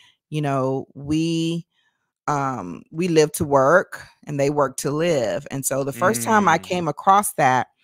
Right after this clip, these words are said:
Speaker 1: when, and of course they don't have, um, chains, you know, like chain restaurants and things like that in the smaller cities, at least.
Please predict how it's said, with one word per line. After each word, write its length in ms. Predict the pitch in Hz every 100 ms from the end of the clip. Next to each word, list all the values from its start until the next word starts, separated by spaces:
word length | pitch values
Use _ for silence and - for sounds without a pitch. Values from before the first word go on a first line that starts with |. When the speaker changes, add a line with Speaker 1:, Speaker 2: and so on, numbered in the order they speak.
| _ - _ _ -
Speaker 1:
when, 240 | 170 170
and 160 | 220 220
of 100 | 220
course 400 | - 302 294 -
they 100 | 254
don't 260 | 262 311 226
have, 640 | 220 208 185 175 170 170 - _
um, 540 | 170 160 151 151 127 - -
chains, 1000 | - - 170 147 143 143 147 147 147 -
you 120 | 165 156
know, 180 | 131
like 200 | 139 127
chain 400 | - - 127 139
restaurants 720 | 127 135 - - 139 131 - -
and 180 | 127 127
things 300 | 135 139 139
like 260 | 127 -
that 460 | 117 117 127 170 -
in 220 | 135 135
the 80 | 131
smaller 580 | 139 - 135 127 117 131
cities, 440 | - - 120 117 131
at 120 | 95
least. 360 | 120 127 -